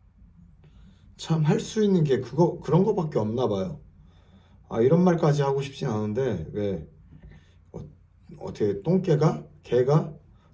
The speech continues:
똥을 끊-, 끊겠냐는 그런 말이 있잖아요. 정말 자신이 예전에 해왔던 짓만 그대로 해서 어떻게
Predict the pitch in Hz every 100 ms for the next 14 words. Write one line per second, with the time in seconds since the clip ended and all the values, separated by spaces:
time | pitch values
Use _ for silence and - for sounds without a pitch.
0 | _ 190 214 240 220 196 - - - 185
1 | 185 175 143 123 117 113 - 123 151 156
2 | 139 - - 92 87 85 82 - - _
3 | _ - - - - - - - - _
4 | - 151 175 170 151 127 127 175 165 143
5 | 123 123 156 151 151 214 226 - 196 190
6 | - 139 135 123 139 123 90 78 - _
7 | - - - - - _ - 135 170 156
8 | 143 156 220 214 131 120 - 127 113 107
9 | 80